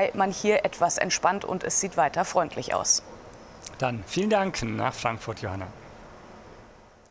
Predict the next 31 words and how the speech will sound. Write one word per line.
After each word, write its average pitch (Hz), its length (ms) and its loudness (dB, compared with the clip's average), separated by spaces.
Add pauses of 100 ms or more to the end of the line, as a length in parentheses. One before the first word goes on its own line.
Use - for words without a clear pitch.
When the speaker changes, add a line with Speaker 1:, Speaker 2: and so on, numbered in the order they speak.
(1160)
Speaker 2:
Also 98 300 -4
der 101 100 -4
dax 123 240 0
könnte 135 320 0
auch - 180 -4
heute - 280 0
freundlich 147 500 -4
in 147 120 -4
den 117 160 -4
Tag - 280 -2
starten. 165 580 0 (600)
Wir 160 100 4
machen 202 220 4
weiter, 165 320 4
wie 143 60 0
gewohnt, 143 340 2
an 160 100 4
dieser 143 180 2
Stelle 139 360 0
mit 123 240 -2
der 127 100 0
Marktidee. 110 680 -2 (180)
Das 127 160 -2
ist - 180 -6
heute 123 480 0
die 113 220 -2
Aktie 120 320 0
von 117 200 -4
ProSieben 123 340 -2
Sat 117 160 2
eins. 120 480 0